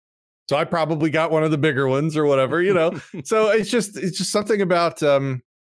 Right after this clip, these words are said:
Speaker 1: the pro-, producing content has always been interesting. Even before I was into this, I, I had another channel where we did gaming stuff and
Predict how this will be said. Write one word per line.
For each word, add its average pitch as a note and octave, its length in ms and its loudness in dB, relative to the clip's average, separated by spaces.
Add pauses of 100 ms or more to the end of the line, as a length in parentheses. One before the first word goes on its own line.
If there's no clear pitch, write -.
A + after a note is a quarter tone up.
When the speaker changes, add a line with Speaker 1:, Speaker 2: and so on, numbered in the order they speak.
(120)
Speaker 1:
the A2+ 180 -16
pro-, - 280 -6
producing D3 540 -2
content C3+ 440 -4
has A#2 120 -2
always A#2+ 260 0
been A2 140 -4
interesting. A#2 440 -6
Even A#2 200 -4
before G#2+ 340 -2
I G#2+ 60 2
was G#2 180 -4
into G#2 200 -6
this, G#2 260 -4
I, F#2+ 280 -2 (120)
I G2+ 80 -4
had G#2+ 140 -2
another G2 240 -4
channel G2 340 -6
where F#2 140 -8
we F#2+ 100 -10
did F#2 200 -12
gaming F#2+ 380 -8
stuff F#2 380 -10 (100)
and F2+ 180 -14